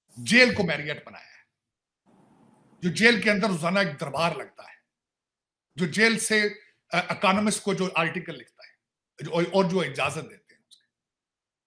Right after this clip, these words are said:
मैं उनको blame करूंगा। जिन्होंने अभी तक नौ मई के खिलाफ फैसले नहीं किए,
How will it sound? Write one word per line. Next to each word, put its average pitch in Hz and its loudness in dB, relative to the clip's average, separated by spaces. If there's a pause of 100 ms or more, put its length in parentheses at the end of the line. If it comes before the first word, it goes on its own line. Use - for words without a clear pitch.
(320)
मैं 165 -4
उनको 165 -6
blame 98 -20
करूंगा। - -20 (1000)
जिन्होंने 214 6
अभी 202 6
तक 233 2 (100)
नौ 196 10
मई 208 4
के 202 0
खिलाफ 175 -4
फैसले 165 -8
नहीं 117 -14
किए, - -20